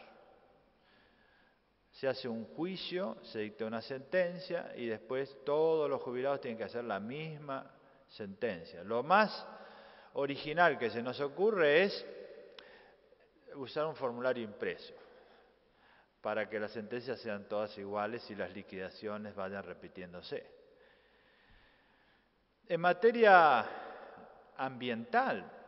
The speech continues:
yo creo que hay un ejemplo muy interesante, muy claro en materia ambiental para que entendamos estas categorías de derecho. Si hay agua contaminada en un río y la beben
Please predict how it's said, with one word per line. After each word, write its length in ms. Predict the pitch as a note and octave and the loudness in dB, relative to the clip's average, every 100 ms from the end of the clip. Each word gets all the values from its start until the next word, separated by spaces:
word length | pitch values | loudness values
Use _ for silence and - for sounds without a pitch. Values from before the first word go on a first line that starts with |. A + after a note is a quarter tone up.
| - - | -20 -10
yo 520 | B2+ A3+ B3 - - - | 0 2 2 -4 -10 -2
creo 160 | F#3 | 4
que 60 | F#3+ | 6
hay 80 | F#3 | 4
un 80 | |
ejemplo 440 | D#3 F#3+ F#3+ E3 D#3+ | 2 -2 -4 0 -2
muy 180 | F3+ F#3+ | 0 -2
interesante, 720 | F3+ D3+ C#3+ G3+ F3+ D#3 B2+ | 2 2 2 4 2 2 -4
muy 160 | D3 | -4
claro 360 | C#3+ F3+ E3 B2 | 4 8 10 8
en 80 | A2 | 4
materia 400 | A2 A#2+ B2 B2 | -2 0 0 0
ambiental 480 | A#2 A2 G#2 C3+ C3+ | 0 -2 2 2 2
para 220 | A#2 A2 | 0 0
que 80 | A2+ | -6
entendamos 640 | G#2+ A2+ A#2+ C3+ C3 A2+ | -4 -4 -2 -4 -4 -6
estas 320 | C3 - B2 | -8 -8 -10
categorías 760 | - G#2 - A2 G#2+ A#2+ B2 G#2 | -6 -6 -2 -2 -2 -2 -2 -2
de 80 | G#2 | -4
derecho. 500 | G2 G2 F#2 - F#2 - - - - - | -4 -4 -6 -10 -18 -18 -20 -20 -20 -16
Si 340 | - - F#3+ | -14 0 6
hay 300 | B3 C4+ A3+ - - - - - - - - - - _ _ _ | 6 6 -2 -10 -12 -14 -18 -20 -20 -20 -20 -20 -20 _ _ _
agua 380 | F#3 A3 G#3 F3 | 4 6 8 6
contaminada 800 | E3 D3 D3 C#3 D3 F3 F3+ E3 | 4 2 2 2 2 6 6 6
en 80 | C#3 | 2
un 180 | C3+ C3+ | -4 -4
río 500 | D3+ A#2+ F#2+ F2 D#2 - - - - _ _ _ _ | -2 -2 -2 -4 -6 -12 -20 -20 -20 _ _ _ _
y 160 | - B2+ | -10 0
la 180 | C3 C#3 | 4 6
beben 560 | E3+ F3+ C#3+ B2+ G#2+ | 6 8 6 4 -2